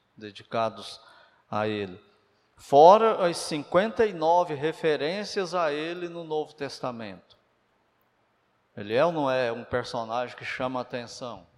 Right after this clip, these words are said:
Deus não falaria tanto nele, né, se ele não fosse importante. E eu quero apresentar hoje à noite, nessa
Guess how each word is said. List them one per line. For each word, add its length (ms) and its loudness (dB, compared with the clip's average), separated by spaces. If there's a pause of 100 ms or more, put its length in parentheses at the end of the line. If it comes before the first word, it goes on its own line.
(720)
Deus 260 -4
não 60 -6
falaria 560 2
tanto 480 -2
nele, 340 -4
né, 220 -6
se 400 -10 (420)
ele 600 -4 (240)
não 160 -2
fosse 320 -2
importante. 880 -2 (840)
E 80 2
eu 100 8
quero 720 6
apresentar 1000 0 (460)
hoje 320 4
à 60 0
noite, 400 2
nessa 580 0